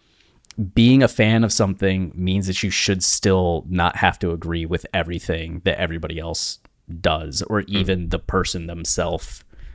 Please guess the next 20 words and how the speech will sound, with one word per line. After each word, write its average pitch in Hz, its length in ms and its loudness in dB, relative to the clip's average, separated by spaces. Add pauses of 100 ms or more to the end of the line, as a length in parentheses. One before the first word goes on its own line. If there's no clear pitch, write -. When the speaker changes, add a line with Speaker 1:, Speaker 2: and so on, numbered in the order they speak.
(140)
Speaker 1:
agrees 87 460 -4
with. - 360 -14 (140)
Like, 87 200 -6
you 92 100 -2
can 90 160 -2
have 90 300 2
your 80 140 -2
own 80 140 -2
opinions 82 480 -6
and 85 140 -8
views. 92 520 2 (680)
And 104 600 4 (1120)
I 113 440 10
feel 123 240 6
very 107 240 6
strongly 113 640 4
<laughs> 135 100 12
about 165 300 12
that 123 240 10
now. 110 520 4